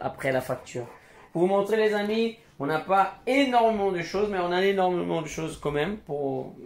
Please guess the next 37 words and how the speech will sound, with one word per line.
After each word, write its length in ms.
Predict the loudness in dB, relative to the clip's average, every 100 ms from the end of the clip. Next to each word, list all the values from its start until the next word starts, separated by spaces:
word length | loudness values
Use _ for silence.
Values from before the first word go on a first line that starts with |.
| -12
vous 140 | -6
voyez, 380 | 0 2 0 -2 _ _ _ _ -8
là, 100 | -6
quand 180 | -4
on 100 | -6
dit 160 | -6 -6
deux 180 | -2 -2
cent 200 | -2 -6
soixante 460 | -6 -6 -4 -2
euros, 260 | -2 0 -2
tu 140 | -2
imagines 400 | -4 -2 -2 -4 -4
que 80 |
tu 220 | -8 -4 2
as, 240 | 2 2
je 140 | -4
sais 40 | -12
pas, 720 | -4 0 0 0 -2 -4 -10 _ _ _ _ _ _
plein, 220 | 2 4
plein, 180 | 6 4
plein, 180 | 4 4
plein, 180 | 6 4
plein 200 | 2 0
de 80 | 0
trucs. 340 | -2 -4 -4 -6
Et 100 | -2
maintenant, 400 | 0 0 -2 -4
c'est, 1160 | -6 -8 -4 -2 0 0 0 -4 -14 -18 -18 -14
voilà, 520 | -4 -2 0 -2 -4 -6
un, 320 | -6 -4 -6
deux, 200 | -4 -4
trois, 320 | -2 -2 -2
je 80 | -2
sais 100 | -8
pas, 440 | -6 -2 -2 -2 -4
vingt, 180 | -4 -4
vingt, 280 | -4 -4